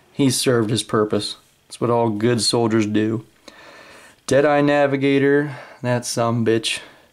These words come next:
That sumbitch. He's done so much, so much nasty stuff in his time. He's got a rap sheet a mile long. Officers, they spot him on the street, they arrest him on the spot. Not because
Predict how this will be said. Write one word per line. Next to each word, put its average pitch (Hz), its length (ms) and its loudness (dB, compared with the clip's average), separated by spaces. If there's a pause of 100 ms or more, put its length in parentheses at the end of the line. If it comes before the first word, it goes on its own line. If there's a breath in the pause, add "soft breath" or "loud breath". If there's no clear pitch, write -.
(960 soft breath)
That 117 240 -2
sumbitch. 123 1000 -2 (400 loud breath)
He's 120 160 -14
done 113 300 -4
so 123 320 -2
much, 120 320 -2 (800 loud breath)
so - 180 -10
much 123 180 -4
nasty 120 560 0
stuff - 400 -2
in 120 60 -2
his 110 160 -2
time. 117 400 -4 (380 soft breath)
He's - 100 -16
got 110 120 0
a - 20 4
rap 123 320 2
sheet - 180 -2
a 117 60 2
mile 117 400 0
long. 113 420 0 (880 soft breath)
Officers, 131 680 0
they 123 220 2
spot 127 340 0
him 131 180 2
on 123 80 2
the 113 60 -4
street, 120 300 0
they 123 120 2
arrest 117 360 0
him 113 220 0
on 120 200 0
the 104 80 -4
spot. - 680 -4 (720 soft breath)
Not 143 240 0
because 127 680 0